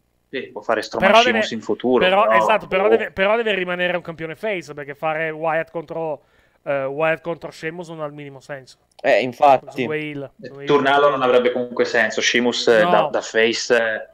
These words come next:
Speaker 1: non vogliamo, non volete veramente il, il, lo Sheamus face, il bullo? Il bullo con la scarpa maglietta?
Speaker 2: No.
Speaker 3: No, no.
Speaker 2: Ass-, assu-,
Speaker 1: Eh.
Speaker 2: assolutamente no, guarda, assolutamente no.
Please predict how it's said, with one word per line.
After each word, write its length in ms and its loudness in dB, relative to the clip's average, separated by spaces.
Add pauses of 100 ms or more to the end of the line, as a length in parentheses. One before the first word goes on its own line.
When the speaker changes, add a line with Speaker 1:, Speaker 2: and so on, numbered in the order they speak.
Speaker 1:
non 220 -6
vogliamo, 520 6
non 180 -4
volete 440 4
veramente 440 2
il, 300 -4
il, 200 -8
lo 140 0
Sheamus 500 0
face, 400 0
il 100 2
bullo? 680 4
Il 120 -10
bullo 360 4
con 340 4
la 360 2 (160)
scarpa 540 0
maglietta? 640 -4
Speaker 2:
No. 400 -10 (640)
Speaker 3:
No, 120 -2
no. 100 0
Speaker 2:
Ass-, 260 4 (320)
assu-, 380 0
Speaker 1:
Eh. 60 2
Speaker 2:
assolutamente 680 0
no, 200 -8
guarda, 360 -14
assolutamente 600 -10
no. 100 -20